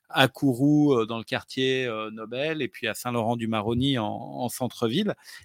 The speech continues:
Eh bien, ces centres de santé, si la direction nationale, ces, ces centres de prévention santé, si la direction, euh, nationale de la Croix-Rouge, euh, le valide, vont se transformer en centres de santé.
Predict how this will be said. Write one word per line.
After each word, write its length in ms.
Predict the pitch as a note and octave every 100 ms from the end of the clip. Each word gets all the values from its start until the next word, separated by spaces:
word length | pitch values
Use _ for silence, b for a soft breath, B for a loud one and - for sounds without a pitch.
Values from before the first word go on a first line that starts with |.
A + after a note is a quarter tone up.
| -
Eh 60 |
bien, 140 | B2 A#2+
ces 180 | -
centres 200 | C#3+ E3+
de 80 | C#3+
santé, 380 | B2+ B2+ - G#3
si 160 | - C3+
la 100 | B2
direction 460 | B2 A#2+ - C#3
nationale, 560 | B2+ - B2+ B2+ B2+ G#2+ _ _ _ _ - - -
ces, 240 | C3+ C#3+
ces 180 | B2 C#3+
centres 240 | - F3 C3+
de 60 |
prévention 640 | A#2+ - C#3 C#3 - D#3 C#3
santé, 560 | - C#3 - C#3+ A3+ _ B B B B
si 480 | - - - D#3 D3+
la 140 | C3+
direction, 760 | B2 B2 B2 - C#3+ C3+ B2+ B2
euh, 240 | G#2 G#2
nationale 480 | G#2+ G#2+ - B2+ B2
de 60 | A2+
la 160 | A2
Croix-Rouge, 580 | G#2 A#2+ A2 B2 B2+ G#2
euh, 140 | G2+
le 160 | G2+ C3+
valide, 400 | C3+ A2+ C3 E3+
vont 180 | C3 F3
se 160 | -
transformer 540 | C3+ - A#2+ A#2 A#2 E3
en 100 | G2+
centres 480 | - F#3+ G3 - D3
de 60 |
santé. 420 | - A2 - G2+